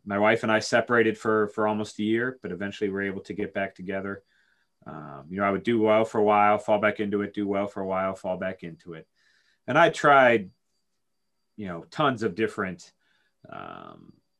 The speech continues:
you know, books and, and, and Bible studies and, and men's retreats and, and, and counseling and, and all this sort of stuff.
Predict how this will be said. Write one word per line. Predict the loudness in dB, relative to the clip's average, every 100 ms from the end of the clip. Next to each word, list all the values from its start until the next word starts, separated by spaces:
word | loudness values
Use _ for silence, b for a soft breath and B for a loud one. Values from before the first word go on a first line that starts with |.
| _ _ _ _ _ _ _ _ _ _
you | -10
know, | -8 -8
books | 2 6 6 4 -2 -14 -14
and, | -12 -10 -10
and, | -12 -14
and | -14 -2
Bible | 4 4 4
studies | -2 -4 -6 -4 -8 -10 -12 -16
and, | -16
and | -14 -4
men's | 0 2 0
retreats | -6 -8 -10 -10 -8 -10 -14 -16
and, | -18 -18
and, | -18
and | -16 -16 -8
counseling | -2 0 -2 -6 -6 -6 -10 -12
and, | -14
and | -8 0
all | 2 2
this | 0
sort | -4 -4
of | -4
stuff. | -8 -10 -10 _